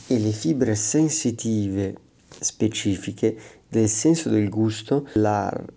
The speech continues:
Andersch, che è situato lungo il nervo glossofaringeo, poco al di sotto del ganglio superiore,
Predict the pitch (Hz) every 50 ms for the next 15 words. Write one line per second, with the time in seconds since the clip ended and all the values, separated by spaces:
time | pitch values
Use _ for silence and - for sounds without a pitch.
0 | _ _ - - 52 52 53 53 53 53 55 55 53 52 52 53 52 50 - -
1 | 50 - - - - - - - - - - - - - _ _ _ _ _ _
2 | _ _ _ - - _ _ _ - _ - - - - - - - - - -
3 | _ _ - - - 120 113 110 - - 110 110 113 107 104 101 101 - - 117
4 | 113 117 120 117 113 110 110 107 104 104 104 113 113 117 120 117 131 127 117 120
5 | 117 123 123 - - 127 113 107 107 101 101 98 101 98 92 95 98 101 104 117
6 | - - - - - - _ - - - - - 160 165 165 - 120 113 110 107
7 | 113 107 - - - 170 170 - - - - - - 123 117 110 110 131 131 139
8 | 143 127 127 117 117 - 113 - 117 113 107 107 117 117 - - - -